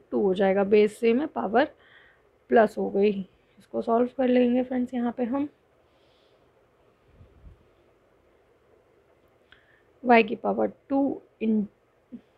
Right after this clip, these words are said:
divided by x की power one upon three। ओके friends, यहाँ पे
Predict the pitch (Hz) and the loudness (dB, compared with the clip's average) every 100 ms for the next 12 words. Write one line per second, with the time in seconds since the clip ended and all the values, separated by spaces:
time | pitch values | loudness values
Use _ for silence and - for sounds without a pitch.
0 | _ - 226 220 208 226 233 254 262 - | _ -4 2 4 4 2 2 0 -2 -6
1 | 226 - - 220 220 208 220 214 202 196 | -10 -10 -14 -6 -4 -2 -2 -2 -4 -6
2 | 220 240 381 _ _ _ _ _ _ _ | -4 -4 -6 _ _ _ _ _ _ _
3 | _ - 247 214 214 208 _ _ 233 247 | _ -8 0 0 0 -8 _ _ -8 -4
4 | 254 269 277 269 - _ _ _ _ _ | -2 0 -2 -6 -18 _ _ _ _ _
5 | _ _ _ _ _ - 226 208 226 226 | _ _ _ _ _ -6 -4 0 2 2